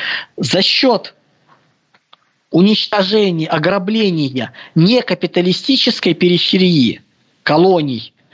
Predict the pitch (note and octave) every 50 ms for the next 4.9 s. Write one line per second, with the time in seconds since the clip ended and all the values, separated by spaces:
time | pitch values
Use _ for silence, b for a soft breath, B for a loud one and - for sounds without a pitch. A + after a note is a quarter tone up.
0 | B B B - D#3 D3+ F3+ F#3+ - - - A#3 A3+ - G#3+ G3+ G3 F3+ - E3+
1 | E3 E3+ F#3 G3+ G#3+ G3 - - E3 D3+ D#3 D#3 D3+ D3+ D#3+ F3+ G#3 A#3 A3+ G#3
2 | - - - - - - D3+ D3 C#3+ - - F#3 - - - D#3 D3+ - D#3 D#3
3 | - - E3 D#3 C#3+ B2+ G#2 - - B B B B B - E3 E3+ D#3 D3 F3+
4 | G#3 A#3+ A#3+ A3 - G#3+ - - G#3+ - - A#3 G#3 - - - -